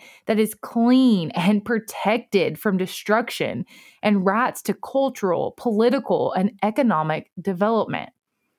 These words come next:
When human rights are abused or violated, we see unrest and violence. There is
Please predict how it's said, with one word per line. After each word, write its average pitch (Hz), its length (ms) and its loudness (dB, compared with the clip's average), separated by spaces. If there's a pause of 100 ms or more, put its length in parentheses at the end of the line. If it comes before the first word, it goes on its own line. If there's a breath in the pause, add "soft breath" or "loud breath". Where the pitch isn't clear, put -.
(220)
When 240 140 4
human 370 340 0
rights 202 400 0
are 190 240 0
abused 180 760 -2
or 180 340 -2
violated, 160 920 -2 (360 soft breath)
we 247 300 4
see 196 640 0
unrest 185 840 2 (120)
and 147 440 -4
violence. 170 840 -2 (440)
There 285 180 4
is 240 340 2